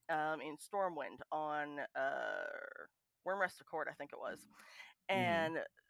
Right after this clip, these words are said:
Speaker 1: so he kind of got hired on, and as doing that, um, I s-, like, they started coming up with, like, food ideas, and I was like, "Well,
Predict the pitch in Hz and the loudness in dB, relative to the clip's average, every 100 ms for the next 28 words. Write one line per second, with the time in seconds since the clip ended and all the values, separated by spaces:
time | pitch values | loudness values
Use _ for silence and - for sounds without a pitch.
0 | _ _ - - - 185 - 262 - 254 | _ _ -20 -6 0 0 -2 -10 2 4
1 | 226 208 180 175 - 156 160 160 240 190 | 4 4 8 8 8 6 6 4 4 6
2 | 139 156 - 156 156 - 151 156 - - | 4 2 0 0 2 2 2 0 -4 -2
3 | 392 180 151 165 - - _ 175 165 160 | -2 2 6 4 2 -12 _ 4 4 4
4 | 160 156 156 - _ _ _ 170 160 - | 0 -4 -8 -12 _ _ _ 0 0 0
5 | 165 156 - 170 - 190 175 202 185 175 | 2 4 4 0 4 2 4 2 4 2
6 | - 156 - 143 139 - 170 180 220 240 | 0 -4 2 0 0 -8 -8 0 2 2
7 | 262 285 302 - 165 190 190 196 180 160 | 0 -2 0 0 2 2 -2 -2 -2 -4